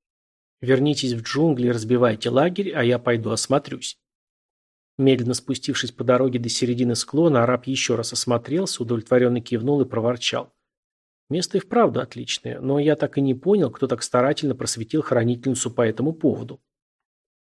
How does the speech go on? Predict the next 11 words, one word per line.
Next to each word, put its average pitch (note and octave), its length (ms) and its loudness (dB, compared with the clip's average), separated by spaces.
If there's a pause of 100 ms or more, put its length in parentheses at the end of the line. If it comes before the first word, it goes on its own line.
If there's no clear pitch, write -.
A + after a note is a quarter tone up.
(120)
Вернувшись B2+ 560 2
обратно, B2+ 460 2
он A#2+ 60 0
достал A#2+ 440 0
из A#2 80 -4
своего A#2+ 260 2
рюкзака A#2+ 480 0
мины E3 240 0
и C3+ 40 0
сапёрную A2+ 540 0
лопатку. B2 600 -4